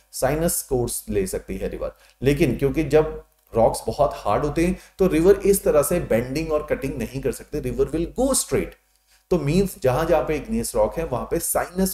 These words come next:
course of river allow नहीं किया जा सकता, इसलिए ऐसी river में जहां joint होंगे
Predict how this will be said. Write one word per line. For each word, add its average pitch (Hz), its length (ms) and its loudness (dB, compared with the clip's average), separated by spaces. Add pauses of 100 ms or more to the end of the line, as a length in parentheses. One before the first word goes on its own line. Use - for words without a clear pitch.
(100)
course 135 160 0
of 98 120 -2 (140)
river 120 180 -2
allow 98 380 -2
नहीं 147 320 -8
किया 92 200 -2
जा - 140 -10
सकता, - 400 -14 (260)
इसलिए 170 320 4
ऐसी 120 300 -2
river 123 220 0
में 139 160 -2
जहां 117 300 -2
joint 110 320 -2
होंगे 151 320 0